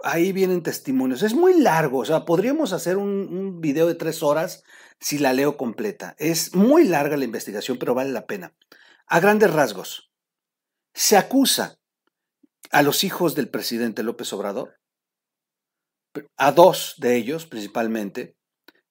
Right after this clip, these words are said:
pero encabezado por Andrés Manuel, el segundo hijo, de estar beneficiándose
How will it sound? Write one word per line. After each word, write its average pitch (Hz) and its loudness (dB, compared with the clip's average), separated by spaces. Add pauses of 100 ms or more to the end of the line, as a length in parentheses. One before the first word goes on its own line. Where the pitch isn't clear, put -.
(100)
pero 156 6
encabezado 131 0
por 139 -2
Andrés 120 -2
Manuel, 120 -2
el 127 -4
segundo 120 -2
hijo, 139 -10 (680)
de 180 4 (840)
estar 294 2
beneficiándose 147 -2